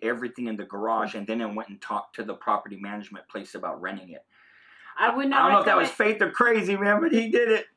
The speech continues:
Speaker 2: Would not recommend you do that.
Speaker 1: And God
Speaker 2: <laughs>
Speaker 1: blessed him.
Speaker 2: Yeah.
Speaker 1: And God gave him that. And we had other people that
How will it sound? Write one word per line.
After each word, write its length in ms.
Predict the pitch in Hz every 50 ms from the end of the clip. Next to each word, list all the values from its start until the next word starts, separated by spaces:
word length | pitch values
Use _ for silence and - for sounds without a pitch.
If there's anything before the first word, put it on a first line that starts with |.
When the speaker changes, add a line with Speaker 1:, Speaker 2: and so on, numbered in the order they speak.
| - - -
Speaker 2:
Would 120 | 262 311 330
not 200 | 370 349 330 320
recommend 440 | 320 320 - 294 277 262 247 240
you 140 | 233 233 214
do 140 | 190 185 160
that. 240 | 151 147 147 - -
Speaker 1:
And 280 | - 180 185 214 -
God 300 | - 202 208 208 214 - 185
Speaker 2:
<laughs> 0 |
Speaker 1:
blessed 380 | 214 220 226 247 240 240 -
him. 300 | 233 202 170 139 127 131 202
Speaker 2:
Yeah. 320 | 208 208 202 185 185 190 - -
Speaker 1:
And 140 | 151 170 170
God 240 | 185 185 185 175
gave 240 | 170 190 202 208 208
him 100 | 208 190
that. 200 | 175 156 143 127
And 60 | 139
we 120 | 147 156 165
had 180 | 175 165 160
other 200 | 170 165 185 185
people 400 | 185 - 185 170 160 - 151 139
that 340 | 135 135 127 127 - - -